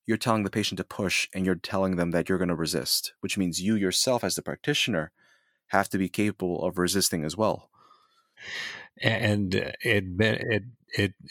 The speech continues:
Speaker 2: is valuable for us to be exercising. That's part of the reason why I <laughs> exercise as well, because the physical nature of my job, it's, it's pretty wild. Some patients will,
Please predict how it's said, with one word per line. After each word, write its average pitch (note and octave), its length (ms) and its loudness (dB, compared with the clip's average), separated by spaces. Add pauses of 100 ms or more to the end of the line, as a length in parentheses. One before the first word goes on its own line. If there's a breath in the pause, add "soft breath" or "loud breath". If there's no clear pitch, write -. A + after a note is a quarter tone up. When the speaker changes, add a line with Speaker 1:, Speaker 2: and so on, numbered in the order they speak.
Speaker 2:
is F#2 140 0
valuable F#2 520 4
for E2 280 2
us D#2+ 220 2
to - 100 -4
be E2+ 240 2
exercising. E2 640 0
That's F2+ 260 0 (200)
part - 180 0
of D2+ 60 -4
the E2 60 -2
reason E2+ 280 0
why D#2+ 120 -2
I - 60 2
<laughs> F2+ 120 2
exercise D#2+ 520 0
as E2 120 -2
well, F2+ 220 2
because E2 380 -2
the E2 100 -2
physical E2 360 -2
nature D#2+ 320 0
of D2 120 -4
my D2 160 0
job, D#2+ 380 0
it's, - 200 -4
it's - 220 0
pretty E2+ 280 0
wild. D#2+ 400 2
Some E2+ 220 -2
patients E2 400 0
will, D#2+ 200 -8